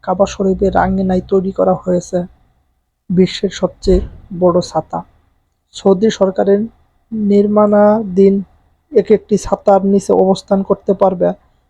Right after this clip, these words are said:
আড়াই হাজার মানুষ। আরবের তাপদাহ থেকে সুরক্ষা দিতে এই ছাতাগুলো নির্মাণের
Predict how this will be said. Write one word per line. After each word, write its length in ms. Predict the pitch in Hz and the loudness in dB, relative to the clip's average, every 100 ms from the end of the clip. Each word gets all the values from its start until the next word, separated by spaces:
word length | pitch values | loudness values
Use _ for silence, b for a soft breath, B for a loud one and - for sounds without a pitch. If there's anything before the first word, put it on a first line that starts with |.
| _ _ | _ _
আড়াই 280 | 180 190 185 | 0 0 0
হাজার 340 | 165 165 170 170 _ _ 170 | -2 0 0 -2 _ _ -6
মানুষ। 360 | 165 165 175 - - _ _ _ _ _ | -6 -6 -12 -18 -20 _ _ _ _ _
আরবের 460 | - 190 190 190 190 _ _ | 0 2 2 2 0 _ _
তাপদাহ 440 | 196 196 185 190 175 170 180 _ _ | -4 -4 -2 -2 0 -2 -4 _ _
থেকে 240 | _ 196 | _ -4
সুরক্ষা 480 | 185 - 190 190 - | -4 -4 -4 -4 -6
দিতে 240 | 175 180 185 | -4 -4 -4
এই 180 | 180 180 | -4 -6
ছাতাগুলো 480 | - 175 185 175 180 220 _ _ 190 | -10 -12 -12 -10 -10 -12 _ _ -10
নির্মাণের 520 | 185 185 190 180 | -8 -8 -10 -12